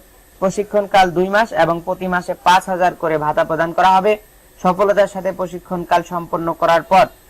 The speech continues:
মূল্যায়নের ভিত্তিতে শিক্ষানবিশ কর্মী হিসেবে নিয়োগ প্রদান করা হবে। শিক্ষানবিশকালে পঁচিশ হাজার এবং স্থায়ীকরণের পর সংস্থা নির্ধারিত বেতন স্কেল অনুযায়ী, আহ, বেতন ভাতা ঊনত্রিশ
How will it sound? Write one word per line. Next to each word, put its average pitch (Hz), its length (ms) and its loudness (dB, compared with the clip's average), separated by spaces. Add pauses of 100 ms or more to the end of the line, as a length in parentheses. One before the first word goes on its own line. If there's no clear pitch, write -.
(180)
মূল্যায়নের 180 520 2
ভিত্তিতে 175 520 -6 (320)
শিক্ষানবিশ 175 600 -2
কর্মী 175 360 -2
হিসেবে 170 400 -2 (300)
নিয়োগ 170 300 0 (120)
প্রদান 160 320 0
করা 151 180 4
হবে। 139 240 0 (320)
শিক্ষানবিশকালে 190 1000 0 (380)
পঁচিশ 202 380 0
হাজার 196 280 4
এবং 175 340 0
স্থায়ীকরণের 180 680 -4
পর 190 240 4 (440)
সংস্থা 185 400 2
নির্ধারিত 175 480 0
বেতন 175 420 0
স্কেল 175 260 -2
অনুযায়ী, 165 420 -2
আহ, - 600 -6
বেতন 165 420 2
ভাতা 160 360 2 (360)
ঊনত্রিশ 175 480 -2